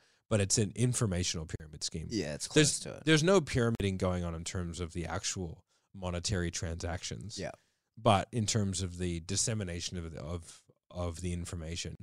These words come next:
Speaker 1: you've got, like, seven people that are in, um, <laughs> that are in Russell Brunson's mastermind, right? Like, the two hundred and fifty thousand dollar a year one or whatever. It's like, there's, like, ten people in that, I think. And then from there, those ten people,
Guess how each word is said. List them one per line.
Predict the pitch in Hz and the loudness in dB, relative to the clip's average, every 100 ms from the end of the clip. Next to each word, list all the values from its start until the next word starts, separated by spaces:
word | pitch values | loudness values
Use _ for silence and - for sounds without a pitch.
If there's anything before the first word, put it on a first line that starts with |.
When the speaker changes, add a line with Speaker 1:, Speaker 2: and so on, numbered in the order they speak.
| - _ _ _ | -16 _ _ _
Speaker 1:
you've | 101 | 2
got, | 98 101 | 6 6
like, | 90 95 | 6 4
seven | - 113 95 95 | 6 6 4 0
people | 87 92 90 85 | 0 -2 0 -2
that | 82 82 | -2 -2
are | 87 87 | 0 0
in, | 85 87 - _ _ _ - | -2 -6 -14 _ _ _ -6
um, | 87 87 85 82 - | 0 0 0 -2 -2
<laughs> | - - | -4 2
that | 104 135 110 87 | 4 4 2 0
are | 90 | 0
in | 90 | 0
Russell | 85 87 - | 0 0 0
Brunson's | 85 82 85 80 78 | -2 -4 -4 -8 -8
mastermind, | - 80 - 78 76 101 - _ _ - _ _ _ - | -6 -6 -6 -8 -8 -8 -10 _ _ -20 _ _ _ -4
right? | 78 92 | 0 2
Like, | 101 92 | 0 -2
the | 90 | -4
two | - 87 | -2 -2
hundred | 85 80 | -4 -6
and | 82 | -6
fifty | 90 - | -4 -4
thousand | 80 80 80 82 | -4 -4 -4 -2
dollar | 80 80 | -2 -2
a | 78 | -2
year | 82 | -2
one | 82 78 | -2 -2
or | |
whatever. | 82 107 - 104 | -4 -4 0 0
It's | - | 0
like, | 80 82 - - - - | -2 -4 -10 -20 -20 -6
there's, | 92 | 0
like, | 87 82 | 0 0
ten | - 92 87 | -2 -2 -2
people | 85 80 82 | -4 -4 -6
in | |
that, | 82 - | -6 -8
I | |
think. | - - 90 | -8 -8 -6
And | 90 | -4
then | 85 82 | -4 -4
from | - 87 | -2 2
there, | 101 87 | 4 4
those | 85 87 | 2 0
ten | - 87 85 | 0 -4 -4
people, | 87 87 82 | -6 -4 -6